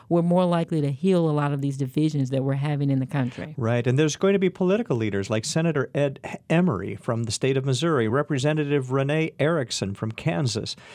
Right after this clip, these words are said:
Speaker 2: John Westbrook, uh, Kansas City, Kansas Police Department,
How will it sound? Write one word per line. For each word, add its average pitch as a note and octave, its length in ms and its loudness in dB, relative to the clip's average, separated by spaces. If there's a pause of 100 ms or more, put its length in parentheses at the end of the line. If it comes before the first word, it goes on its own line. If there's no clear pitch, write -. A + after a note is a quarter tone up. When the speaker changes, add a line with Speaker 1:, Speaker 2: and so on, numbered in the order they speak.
(180)
Speaker 2:
John E3 460 2
Westbrook, C3 720 0
uh, G#2+ 240 0
Kansas D3 480 0
City, D#3+ 300 0
Kansas D#3 480 -2
Police D#3+ 500 -2
Department, - 640 -6